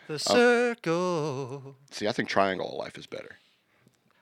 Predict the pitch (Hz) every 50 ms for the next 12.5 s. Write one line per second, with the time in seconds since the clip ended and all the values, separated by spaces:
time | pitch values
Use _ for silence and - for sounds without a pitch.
0 | _ _ _ - 120 - - 143 131 127 120 143 147 160 165 165 160 160 156 143
1 | 143 131 131 139 135 127 127 120 123 120 120 113 - 123 120 117 113 113 110 110
2 | 107 107 107 107 107 95 92 92 - - _ - - 127 98 117 127 131 135 135
3 | 135 131 139 131 - - - 135 135 135 135 135 _ _ _ _ _ _ _ -
4 | 113 120 113 123 131 127 - 147 127 - 135 113 127 127 127 117 120 120 - -
5 | 117 113 - 123 127 123 123 117 - 117 107 - - - 117 123 123 127 127 127
6 | 123 120 - - _ _ _ _ _ - _ _ _ _ _ _ _ _ _ _
7 | _ _ _ _ _ _ _ _ _ - - 92 90 90 87 85 - - - -
8 | - _ _ _ _ _ _ _ - 110 104 110 85 73 104 107 87 113 98 107
9 | 92 - - 107 98 - - 80 90 85 80 - - - - 87 95 90 87 92
10 | 90 - 85 85 - 92 87 92 92 85 85 - 87 90 85 87 82 82 85 -
11 | - - - _ _ _ _ _ _ _ _ _ - 92 90 90 90 - - _
12 | - - 85 - - 98 92 90 85